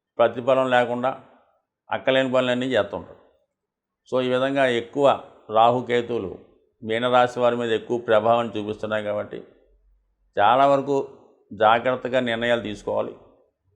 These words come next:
పైపెచ్చు ఏంటంటే, ఏదన్నా మెడిటేషన్ వల్ల, ధ్యానం, యోగా వల్ల, మరి అమ్మవారి ఆరాధన వల్ల కంపల్సరీగా జాతకుడు మంచి ఆలోచనలతో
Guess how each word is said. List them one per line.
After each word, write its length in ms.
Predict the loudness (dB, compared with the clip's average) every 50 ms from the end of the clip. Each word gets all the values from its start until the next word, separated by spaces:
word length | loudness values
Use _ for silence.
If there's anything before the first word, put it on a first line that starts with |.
| _ _ _ _ _ _ _ _ _ _ _ _ _ _ _ 0
పైపెచ్చు 420 | 0 0 2 0 -2 -2 0 0
ఏంటంటే, 340 | 0 0 0 -2 -2 -2 -2 -2 0
ఏదన్నా 340 | 0 0 -2 -2 -2 -2 -2 -4 -6 -8 -14 -18 _ _ _ _ _ _ _ _ _ _ _ _ _ _ _ _ _ _ _ _ _
మెడిటేషన్ 640 | -12 -4 -2 -2 -2 2 2 2 2 2 0 -2 0
వల్ల, 240 | 0 0 0 0 -2 -2 -4 -8 -16 _ -20 -18 -16 -4
ధ్యానం, 380 | 0 2 2 2 2 0 -2 -2
యోగా 400 | 0 2 4 4 4 4 2 2
వల్ల, 240 | 2 2 0 0 -2 -6 -10 -16 -20 _ _ _ _ _ _ _ _ _ _ _ _ _ _ _ _ _ _ _
మరి 300 | 0 0 2 2 2 -2 -4 -6 -8 -12 -18 _ _ -4
అమ్మవారి 520 | -4 -2 0 2 4 6 6 6 6 6
ఆరాధన 480 | 4 4 4 6 6 6 4 4 4 2
వల్ల 260 | 2 0 0 0 -2 -4 -6 -10 -16 _ _ _ _ _ _ _ _ _ _ _ _ _ _ _
కంపల్సరీగా 720 | 0 0 0 2 2 2 2 2 2 0 0 0 0 -2 0
జాతకుడు 540 | 2 2 2 2 2 0 -4 -6 -6 -6 -8 -8 -10 -14 -20 -20
మంచి 380 | -12 -8 -6 -6 -6 -6 -2 0
ఆలోచనలతో 640 | 2 2 2 2 0 -2 -2 -4 -6 -6 -6 -6 -8